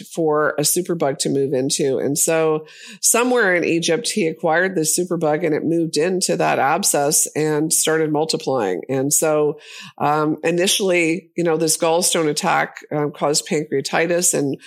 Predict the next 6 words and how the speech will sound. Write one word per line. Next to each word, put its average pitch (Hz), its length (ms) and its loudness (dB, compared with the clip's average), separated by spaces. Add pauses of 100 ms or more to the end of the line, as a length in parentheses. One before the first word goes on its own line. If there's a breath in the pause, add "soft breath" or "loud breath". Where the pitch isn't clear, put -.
(320 loud breath)
um, 151 180 0
that's 160 480 2
more, 165 240 0 (160)
is - 400 0
serious 170 400 2
enough. 156 480 0